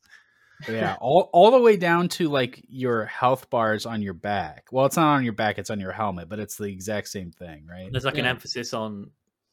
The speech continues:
Speaker 2: ripping, not quite ripping limbs off in the same mechanical way, but bodies are torn apart.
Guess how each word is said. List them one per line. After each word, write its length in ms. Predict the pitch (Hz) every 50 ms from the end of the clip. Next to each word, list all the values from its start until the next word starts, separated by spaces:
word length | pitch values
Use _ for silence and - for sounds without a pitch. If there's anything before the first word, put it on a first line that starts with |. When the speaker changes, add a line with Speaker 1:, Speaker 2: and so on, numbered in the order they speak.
| _ _
Speaker 2:
ripping, 580 | 123 123 120 120 - - 131 117 110 110 - - - 147
not 180 | 165 175 -
quite 340 | - - 139 127 - - -
ripping 320 | 127 127 120 - 113 107 107
limbs 220 | 110 113 110 110
off 180 | 117 110 - 123
in 120 | 113 110
the 80 | 104 101
same 440 | - - 107 110 110 110 107 104
mechanical 600 | 104 104 - - - 113 110 110 107 - 131 123
way, 380 | 120 127 123 127 135 139 143 143 -
but 260 | 123 110 - - -
bodies 360 | - 110 110 107 101 95 -
are 40 | 95
torn 340 | _ - - 110 107 104 101
apart. 580 | 98 - - - 110 107 107 107 107 104 -